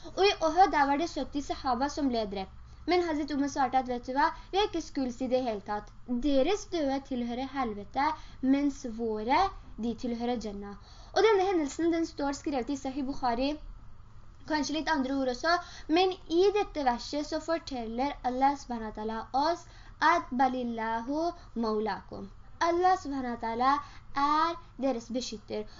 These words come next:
Og ordet maula som vi ser her, eh, dette ordet maulakum, det er bygd opp av to ord. Maula, det er ett ord, og kum, det er et annet ord. Men ordet maula, det, eh, som vi ser her, det kan kun bli brukt for Allah subhanahu wa ta'ala.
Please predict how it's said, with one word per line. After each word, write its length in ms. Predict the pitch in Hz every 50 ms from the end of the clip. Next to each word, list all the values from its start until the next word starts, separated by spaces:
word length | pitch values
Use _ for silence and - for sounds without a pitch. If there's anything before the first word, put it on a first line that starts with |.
| - -
Og 200 | 381 359 - - 339
ordet 220 | 339 370 403 392 339
maula 520 | 302 294 311 320 320 294 277 269 302 - -
som 220 | - 320 311 285 285
vi 80 | 311 320 -
ser 280 | - 277 233 226 214 214
her, 220 | 226 262 294 349 370 - - - - -
eh, 160 | - 262 269 220 247 214 208 - 240 240 226
dette 200 | 269 262 262 277
ordet 200 | 254 262 254 262
maulakum, 560 | 262 262 262 262 247 240 240 233 - 302 294
det 80 | 269 269
er 80 | 262
bygd 200 | 254 285 240 220 226
opp 80 | - 254
av 60 | 254 254 -
to 100 | 277 277 311
ord. 80 | 320 285
Maula, 400 | 262 247 240 233 233 240 262 277 277
det 80 | 247 262
er 300 | 262 - - - - 240
ett 160 | 240 - 311 311
ord, 80 | 320
og 140 | 320 311 -
kum, 220 | - 311 330 339 311
det 80 | 247 240
er 120 | 240 247 240
et 80 | 240 233
annet 220 | 214 196 196 208
ord. 220 | 208 208 - - - - - - - -
Men 160 | 370 415 427 - - 339
ordet 160 | 339 330 370 403 370 311
maula, 380 | 285 269 269 269 262 269 311 359 381 392 392 403 - 240
det, 160 | 254 302 311 320 320 -
eh, 140 | 277 285
som 180 | 269 - 302 285
vi 100 | 302 311
ser 220 | 294 - 285 262
her, 240 | 262 277 302 320 302 254
det 140 | 277 269
kan 240 | - 320 330 339 330 - - - -
kun 460 | - - 349 370 392 392 370 294 254 -
bli 200 | 226 254 285 269
brukt 260 | 233 254 - - -
for 160 | - 262 254
Allah 240 | 247 226 226 233 233
subhanahu 320 | 233 - 240 226 220 214
wa 60 | 208 -
ta'ala. 200 | 208 214 220